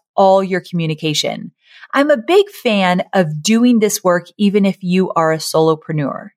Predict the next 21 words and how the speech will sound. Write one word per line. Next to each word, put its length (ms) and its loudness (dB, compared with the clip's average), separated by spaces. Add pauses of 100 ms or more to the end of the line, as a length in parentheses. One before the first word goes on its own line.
(100)
even 240 2
if 180 -2
right 240 0
now 220 -2
it's 180 -6
just 240 -8
you, 360 0 (320)
because 280 0
you 220 2
will 360 2
grow 320 -2
your 360 -4
team. 560 -14
You're 160 0
going 340 0
to 80 2
scale 300 0
that 180 -2
business, 340 -2
my 140 -2
friend. 380 -2